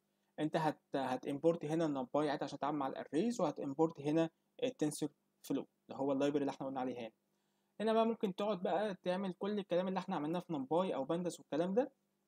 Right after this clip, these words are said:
بس عايز، ماشي. اللي هو انت مثلًا ممكن تعمل هنا، آه، كونستانت أربعة اللي هو بالكونست-، آه، كونستانت عادي.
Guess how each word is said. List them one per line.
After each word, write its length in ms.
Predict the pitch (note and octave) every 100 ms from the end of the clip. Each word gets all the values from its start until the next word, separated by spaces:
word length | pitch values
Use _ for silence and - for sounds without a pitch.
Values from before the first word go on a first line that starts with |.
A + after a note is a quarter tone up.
| _ - -
بس 280 | - - D#2
عايز، 360 | G2 D3 - _ _ _ _
ماشي. 280 | - - - _ _ _ _ _ _ _ _ _ _ _ _ _ -
اللي 140 | B2+ C#3+
هو 140 | F3
انت 120 | F3 F3
مثلًا 260 | E3+ F3
ممكن 240 | E3+ E3 D#3
تعمل 260 | E3 D#3+
هنا، 380 | D3 E3 D#3 D3+
آه، 360 | C3 B2+ B2 B2
كونستانت 520 | - D#3+ D3+ C#3+ B2
أربعة 420 | E2 B2 D#3 F3
اللي 120 | D3+
هو 260 | C3 C#3+ C3+
بالكونست-، 480 | - - D3+ - - C3
آه، 60 |
كونستانت 520 | C3+ D#3 D3+ - C3
عادي. 340 | A#2+ D#3 G#3